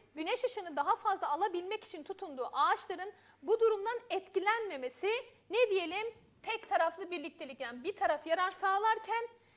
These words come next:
diğeri fayda ya da zarar görmez. Ney?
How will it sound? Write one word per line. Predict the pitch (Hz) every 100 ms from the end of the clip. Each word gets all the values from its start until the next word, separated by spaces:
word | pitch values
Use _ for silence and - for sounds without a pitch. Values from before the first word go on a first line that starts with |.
| _ 339
diğeri | 370 370
fayda | - - 370 359
ya | 370 277
da | 269
zarar | 320 370 392
görmez. | 339 349 269 302
Ney? | 392 349 415